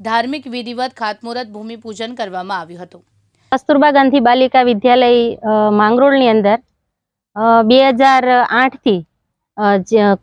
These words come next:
Speaker 2: આપણી, અ, કસ્તુરબા વિદ્યાલય, અ, શરૂ કરવામાં આવી છે અને દીકરીઓના,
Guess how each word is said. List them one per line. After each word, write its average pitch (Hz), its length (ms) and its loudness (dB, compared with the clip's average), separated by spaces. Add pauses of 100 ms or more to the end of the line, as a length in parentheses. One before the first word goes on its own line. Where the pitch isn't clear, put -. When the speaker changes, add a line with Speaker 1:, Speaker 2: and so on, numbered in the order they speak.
(520)
Speaker 2:
આપણી, 240 440 4
અ, 220 40 2 (480)
કસ્તુરબા 247 480 0
વિદ્યાલય, 240 580 2
અ, 214 160 2
શરૂ 233 240 0
કરવામાં 233 400 0
આવી 226 160 0
છે 359 180 -4 (440)
અને 254 180 2
દીકરીઓના, 285 760 2